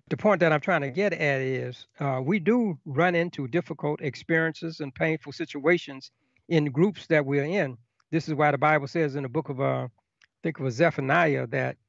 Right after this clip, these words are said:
uh, Yeshua, he was wounded in the house of a friend. Okay. So a lot of hostility and stuff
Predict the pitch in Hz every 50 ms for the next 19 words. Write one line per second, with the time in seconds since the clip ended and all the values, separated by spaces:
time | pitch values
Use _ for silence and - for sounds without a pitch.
0 | _ _ _ _ _ _ - 156 135 127 120 135 - - 214 208 190 160 156 135
1 | 143 180 160 151 139 120 127 139 180 214 220 202 143 135 147 - - 165 139 135
2 | 127 135 165 160 143 - - 123 117 113 - - 196 214 226 202 147 127 120 113
3 | _ _ _ _ _ _ _ _ _ _ _ _ 143 131 123 131 127 120 120 123
4 | - - _ _ _ _ - 156 135 120 131 160 190 196 190 147 165 151 139 -
5 | - - 202 208 190 180 - - 151 147 143 139 139 131 - - - 175 160 156
6 | 143